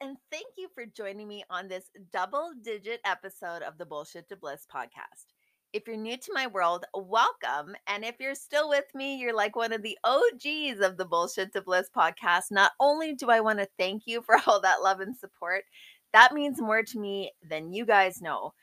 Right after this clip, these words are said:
but you also have to, like, stop and give yourself a friggin' high five. Like, spending this time with me each week, doing the work is something to be celebrated. When you actually are willing to look at your own bullshit and take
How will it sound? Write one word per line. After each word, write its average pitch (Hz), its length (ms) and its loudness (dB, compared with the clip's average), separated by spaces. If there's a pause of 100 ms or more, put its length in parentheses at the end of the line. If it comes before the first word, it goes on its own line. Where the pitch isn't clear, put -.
(220)
but 269 180 2
you 277 180 -6 (360)
also 302 300 6
have 311 300 4
to, 233 120 -8
like, 185 340 0
stop - 680 2 (100)
and 254 180 -2
give 262 180 -8
yourself 262 500 2
a 170 160 -2
friggin' 160 240 -6
high 147 320 -4
five. 117 320 0
Like, 190 180 -4
spending 254 440 4
this 330 180 -2
time 247 240 0
with 233 180 -4
me 180 260 -8
each 196 320 -10
week, 151 220 -18 (440)
doing 254 280 -4
the 311 100 2
work 185 300 4
is 240 140 -6
something 220 420 0
to 226 60 -4
be 214 100 -6
celebrated. 151 680 -8 (380)
When 233 160 2
you 254 200 0
actually 269 460 6
are 320 80 2
willing 214 340 0
to 214 120 -6
look 180 260 0
at 214 100 2
your 190 220 0
own 196 240 -2
bullshit 208 480 -4
and 185 160 -6
take - 220 -10